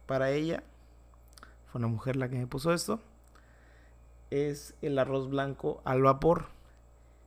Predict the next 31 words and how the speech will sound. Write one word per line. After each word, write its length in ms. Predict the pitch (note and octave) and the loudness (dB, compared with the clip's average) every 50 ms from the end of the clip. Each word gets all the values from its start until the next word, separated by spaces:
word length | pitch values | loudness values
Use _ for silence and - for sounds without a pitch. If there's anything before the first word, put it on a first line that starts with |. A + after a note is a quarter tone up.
| - - - - - - - - | -20 -20 -20 -20 -20 -20 -14 -12
Ese 140 | C3+ B2+ C#3 | -10 -8 -8
es 80 | C#3+ C3+ | -4 0
para 180 | - C#3 B2+ | 0 2 2
el 60 | B2+ | 2
nivel 220 | B2 A#2+ A#2+ A#2+ B2+ | 4 4 4 4 2
amateur. 520 | B2+ B2 B2+ B2 - C#3+ D3+ D#3 - - - - | 2 0 0 0 2 2 2 2 0 -4 -6 -4
Y 300 | - F#3 G#3 - - - - - - - - | -4 -2 -2 -2 -4 -8 -12 -20 -20 -12 -6
para 200 | - D3 C#3 C3+ | -4 0 0 0
el 100 | C3 C3 | 0 0
nivel 480 | C3 B2+ C3+ D3 D3+ D3+ D3+ D3+ - - - - | 0 0 2 2 2 0 0 -4 -6 -12 -16 -18
super 680 | - - - - - E3 D#3+ - - F3 - - - - - | -16 -14 -8 -4 -2 -2 -2 0 2 0 0 0 -4 -2 2
ultra 440 | D#3 D#3+ D#3+ D3 - C#3+ C3 B2 - | 2 2 4 4 2 2 2 2 4
pro 320 | C#3+ D3+ E3 - - - - - - - - - - - - - - - - | 4 4 4 2 0 -8 -14 -20 -20 -20 -20 -20 -20 -20 -20 -20 -20 -16 -8
es 200 | - C3 B2 C3+ | -6 -4 -4 -4
hacer 280 | C3+ - - C#3 C3+ C3+ | -4 -2 0 2 2 2
el 220 | C3+ C3+ C3+ C3 | 2 2 0 -2
risotto, 640 | B2+ A#2 A#2+ A#2 G#2+ - - B2 A2+ A2+ - - - - | -2 0 -2 -2 -2 0 0 0 -2 -2 -6 -10 -10 -10
ya 380 | - - - - - - - | -8 -8 -8 -8 -8 -6 -4
más 240 | C3 B2 B2 B2 - | -2 -2 -2 -2 -2
complicado. 760 | - - B2 A#2+ A#2 - C#3+ C3 A#2+ - C3+ - D2+ - - - - - - | -4 -4 -4 -4 -4 -6 -6 -6 -6 -6 -6 -6 -6 -8 -10 -16 -20 -20 -18
Entonces, 760 | E3 C#3+ B2+ - D3 C#3+ C3 - D#3 D3 D3+ C#3+ - - - - - - - - - - - - - - - | -16 -10 -8 -6 -6 -6 -4 -4 -6 -6 -6 -10 -14 -20 -20 -20 -20 -20 -20 -20 -20 -20 -20 -20 -20 -18 -6
pues 160 | - C#3+ B2+ | -2 0 4
bueno, 260 | C#3 E3 F3+ G#3 F#3 - - - G3 - | 4 4 4 2 0 -6 -12 -14 -8 -4
ya 140 | - C3 C3 | -2 0 0
ven, 240 | C3+ D3+ F3+ E3+ - - - - - - | 0 0 -2 -6 -10 -16 -20 -20 -20 -20
si 200 | - - - - | -20 -14 -10 -8
alguno 260 | B2+ B2+ C3 C#3 C#3 | -6 -4 -2 0 0
de 40 | C#3 | 0
ustedes 300 | B2+ - - D3 C#3 C3 | -2 -2 -2 -2 -2 -2
estaba 340 | B2 B2 - C#3 C3+ C3+ C3 | -4 -6 -4 -4 -4 -4 -4
planeando 680 | - C3+ B2 B2 B2+ B2+ B2+ B2+ C3 C3 C3+ A#2+ B2 | -4 -4 -2 -2 0 0 0 0 -2 -2 -4 -6 -8